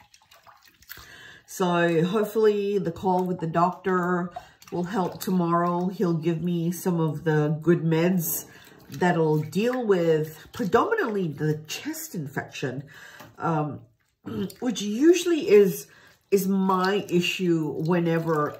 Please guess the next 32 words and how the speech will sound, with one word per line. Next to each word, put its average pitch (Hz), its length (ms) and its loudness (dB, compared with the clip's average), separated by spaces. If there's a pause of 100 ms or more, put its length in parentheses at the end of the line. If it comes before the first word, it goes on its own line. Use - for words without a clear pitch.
I, 165 580 2 (1400)
I 220 80 6
get 175 200 0
the 160 80 -4
flu, 156 380 -2 (280)
is 165 280 2 (640)
if 240 160 8
it 196 140 -4
gets - 260 -2
into 180 200 -2
my 151 160 -2
chest, 175 420 -4
and 185 120 -4
recently 196 480 -2
it's 113 120 -8
been 151 120 -4
getting 165 300 -2
into 156 240 -4
my 143 120 -6
chest 165 380 -6
a - 20 -4
lot, 156 300 -2 (460)
and 196 100 2
also 226 320 2
because 202 320 2
there's, 170 280 -2
like, 143 160 -4
some 196 200 -4
kind 190 260 -2
of 156 100 -2
a 151 40 0
weird 156 340 -2